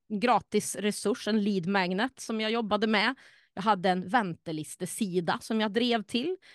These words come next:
Och så försökte jag göra bra innehåll, det jag tänkte, så som jag jobbar med alla mina förlanseringar egentligen. Och så här, vad behöver min kund veta, förstå, tro, göra för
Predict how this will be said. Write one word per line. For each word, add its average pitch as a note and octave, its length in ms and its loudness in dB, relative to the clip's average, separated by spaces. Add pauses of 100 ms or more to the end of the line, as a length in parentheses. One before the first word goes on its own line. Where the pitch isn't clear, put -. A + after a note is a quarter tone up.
Och C4 100 -4
så B3 60 -12
försökte B3+ 240 -4
jag B3 80 2
göra A#3 340 4
bra F3 460 2
innehåll, G#3 680 0
det F#3 120 -8
jag A3+ 160 -4
tänkte, F3+ 580 -2
så C#4 120 -4
som C4 120 2
jag G3 80 4
jobbar F3+ 260 2
med F3+ 140 0
alla F#3+ 160 0
mina C4 180 0
förlanseringar D#3 720 -4
egentligen. E3 480 -6
Och F3+ 140 -6 (300)
så - 100 0
här, F#3 120 2 (320)
vad A3 380 2
behöver A3+ 200 4
min G3 220 2
kund F#3 420 2 (160)
veta, G#3+ 640 2
förstå, A3 400 0
tro, G#3+ 420 0
göra G3 680 2 (640)
för F#3+ 400 2